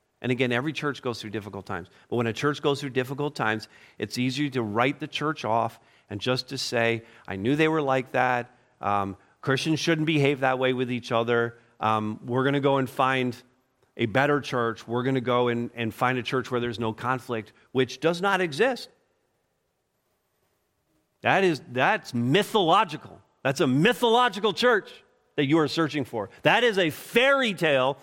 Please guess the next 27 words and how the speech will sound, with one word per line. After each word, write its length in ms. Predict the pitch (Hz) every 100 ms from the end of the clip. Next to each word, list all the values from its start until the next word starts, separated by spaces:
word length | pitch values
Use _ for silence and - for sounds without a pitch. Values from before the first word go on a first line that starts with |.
| -
that 100 | 151
you 140 | 175 180
are 80 |
telling 400 | 165 175 190 185
yourself. 480 | 165 139 135 95 78 _ _ _ _ _ _ _ _ _ _ _ _ _ _ _ _ _ _ _ _
So 160 | - 175
we're 140 | 196
gonna 120 | 233
anticipate 640 | 240 190 226 262 240 202 185
instead, 640 | 175 - - 247 254 196
rather 280 | 190 254 254
than 180 | 220 180
cutting 380 | - 285 233 208
and 120 | 190
running, 540 | 247 277 196 196 208 _ _ _
rather 260 | 160 220 247
than 180 | 233 190
writing 280 | 240 247
the 80 | 226
church 340 | - 220 190 196
off, 360 | 208 185 165
we're 60 | 185
gonna 140 | 208
anticipate 640 | 214 202 233 277 240 202 190
God's 260 | 190 196
continued 460 | - 202 175 185 196
work. 420 | 214 277 240 -